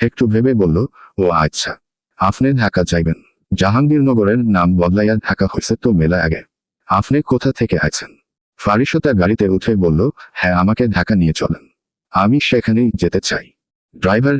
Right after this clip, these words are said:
একটু সন্দেহ করল, মেয়েটা কি সত্যিই মানুষ নাকি। তাই সে আঙুল এগিয়ে নিল ফারিসতার গালে স্পর্শ করে দেখার জন্য। ফারিসতা খপ করে তার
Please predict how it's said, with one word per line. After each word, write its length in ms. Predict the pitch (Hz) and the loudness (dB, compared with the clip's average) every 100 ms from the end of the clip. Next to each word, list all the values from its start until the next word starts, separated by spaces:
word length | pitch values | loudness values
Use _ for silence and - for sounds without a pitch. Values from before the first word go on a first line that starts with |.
| - | -2
একটু 240 | 127 - | -4 -2
সন্দেহ 420 | 139 - 117 135 135 | -2 0 0 0 0
করল, 320 | 92 76 90 | 0 0 2
মেয়েটা 400 | 78 85 107 143 | 2 0 0 -2
কি 160 | - 135 | -2 -2
সত্যিই 420 | - 120 - 143 | -2 -2 0 0
মানুষ 380 | 95 76 80 - | 2 0 0 -2
নাকি। 240 | 73 85 - _ _ _ _ | -4 -4 -8 _ _ _ _
তাই 160 | 113 127 | -2 0
সে 200 | - 139 | 0 0
আঙুল 300 | 85 95 110 | 0 0 0
এগিয়ে 260 | 95 95 101 | 0 0 2
নিল 320 | 101 98 120 - | 2 2 0 -2
ফারিসতার 600 | - 95 117 139 - 95 | -2 -2 0 -2 0 0
গালে 320 | 80 76 80 - | 0 0 -2 -6
স্পর্শ 360 | - - 127 135 | -8 -4 -2 0
করে 280 | - 87 90 | 0 0 0
দেখার 340 | 76 71 78 | 0 0 -2
জন্য। 320 | 76 78 82 - _ _ _ | 0 -2 -2 -6 _ _ _
ফারিসতা 540 | - 101 117 - 160 151 | -4 0 0 0 -2 -2
খপ 220 | - - | -2 -4
করে 260 | - 85 113 - | -2 0 0 0
তার 180 | 104 | -2